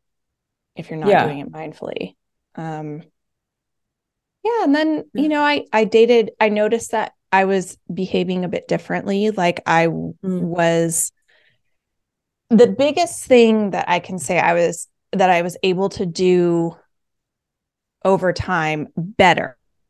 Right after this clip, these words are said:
Speaker 2: Okay.
Speaker 1: I still don't always do it great, but
Speaker 2: Yeah.
Speaker 1: the biggest growth pattern has been being more self-referential than other referential. So how do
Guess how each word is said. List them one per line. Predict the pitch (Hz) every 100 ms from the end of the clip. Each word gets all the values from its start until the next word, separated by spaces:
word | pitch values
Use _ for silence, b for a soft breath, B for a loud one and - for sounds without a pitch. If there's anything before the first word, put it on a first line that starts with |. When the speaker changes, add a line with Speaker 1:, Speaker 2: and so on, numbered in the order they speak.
| _ _ -
Speaker 2:
Okay. | 190 180 196 247 -
Speaker 1:
I | 165
still | - - 202 190 - - - -
don't | 175 160
always | 170 170
do | - 135
it | 131
great, | 143 143 - _
but | 170 156 - 190 B _
Speaker 2:
Yeah. | 196 180
Speaker 1:
the |
biggest | 180 208 202 - - - _ _ _ _ _ _ _ - 165
growth | 180 180 180 180 175 - - _ _ _ _ _ _ _ _ _ _ _ _
pattern | - - 165 151 139 135 _
has | - 170 165 -
been | 175 165 156 - 165
being | 175 165 165
more | 170 175 165
self-referential | - 208 214 - 185 180 180 180 180 175 170 151
than | 160 147 -
other | 160 143
referential. | 87 - - - 101 - -
So | -
how | 180 208
do | 220 254